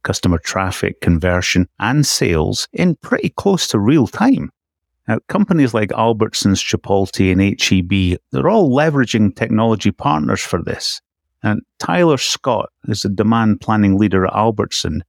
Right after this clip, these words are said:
shared in a session that they discovered peanut butter sales can be impacted by weather.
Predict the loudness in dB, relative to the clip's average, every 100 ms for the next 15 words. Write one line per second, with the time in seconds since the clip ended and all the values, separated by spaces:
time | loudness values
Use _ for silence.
0 | _ _ _ -8 -4 0 2 2 2 0
1 | 0 -2 -2 -2 0 2 2 2 2 0
2 | 2 0 -2 -2 -2 0 -4 -4 -12 _
3 | _ _ -4 2 2 2 -2 -4 -2 -4
4 | -2 0 2 0 0 0 2 0 -2 -6
5 | -6 -4 -2 0 0 0 0 0 -4 -6